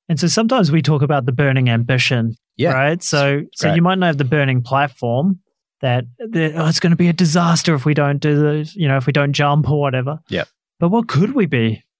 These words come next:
Speaker 1: right? What could we be? Wow.
Speaker 2: Exactly. And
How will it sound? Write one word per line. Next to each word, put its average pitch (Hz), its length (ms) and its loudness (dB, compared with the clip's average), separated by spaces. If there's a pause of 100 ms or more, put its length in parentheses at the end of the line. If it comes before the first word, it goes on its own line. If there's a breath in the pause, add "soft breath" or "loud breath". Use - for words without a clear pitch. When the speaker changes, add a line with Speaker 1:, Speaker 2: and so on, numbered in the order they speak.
(200)
Speaker 1:
right? 143 180 -2
What 175 220 -2
could 175 320 0
we 180 160 -2
be? 117 280 -2
Wow. 123 460 -2 (300)
Speaker 2:
Exactly. 98 520 -2
And 143 220 0